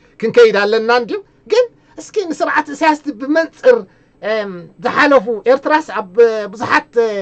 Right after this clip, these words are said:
መንግስታት እንድያ፣ አ፣ ብዙሓት መንግስታት እንድያ ሓሊፋ ናብዚ ሕጂ ደረጃ ዘላ ክትበፅሕ እንታይ ዝመስል እስኪ እዚ ሕጂ ዘሎ ህሉ ኩነታት ብመንፅር ዝሓለፈ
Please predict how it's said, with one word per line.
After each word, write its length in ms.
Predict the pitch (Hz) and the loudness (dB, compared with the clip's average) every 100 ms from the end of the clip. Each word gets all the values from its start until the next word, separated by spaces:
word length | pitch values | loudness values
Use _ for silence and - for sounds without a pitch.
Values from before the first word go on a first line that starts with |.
| 170 _ _ | -10 _ _
መንግስታት 540 | 196 240 247 - 262 247 | -2 -2 -2 0 0 0
እንድያ፣ 280 | 233 233 208 190 165 - _ _ | 0 0 2 -2 -4 -12 _ _
አ፣ 80 | 156 156 151 143 175 226 208 | -8 -6 -8 -10 -10 -8 -10
ብዙሓት 300 | 196 208 262 | -6 -4 -2
መንግስታት 320 | 247 196 247 | -2 -2 -4
እንድያ 160 | 202 - | -4 -2
ሓሊፋ 300 | 220 269 240 233 381 _ _ | 0 0 2 0 0 _ _
ናብዚ 220 | 170 196 190 | -10 -8 -8
ሕጂ 160 | 220 185 | -10 -4
ደረጃ 260 | 220 220 220 | -2 0 0
ዘላ 180 | 226 220 | 0 -2
ክትበፅሕ 440 | 196 247 262 - - _ _ _ _ | -4 -2 -4 -4 -16 _ _ _ _
እንታይ 260 | 311 330 330 | -8 -4 -4
ዝመስል 400 | 254 233 214 226 | -2 -4 -2 -6
እስኪ 180 | 175 - | -6 -8
እዚ 120 | 196 170 | -8 -8
ሕጂ 200 | 165 196 185 | -10 -10 -6
ዘሎ 180 | 208 196 | -4 0
ህሉ 160 | 196 220 | 2 0
ኩነታት 380 | 190 233 269 247 247 | 0 -2 -2 -4 -8
ብመንፅር 500 | 185 262 294 - 196 | -8 -8 -8 -4 -4
ዝሓለፈ 520 | 185 - 196 196 143 | -4 -4 -2 -2 -4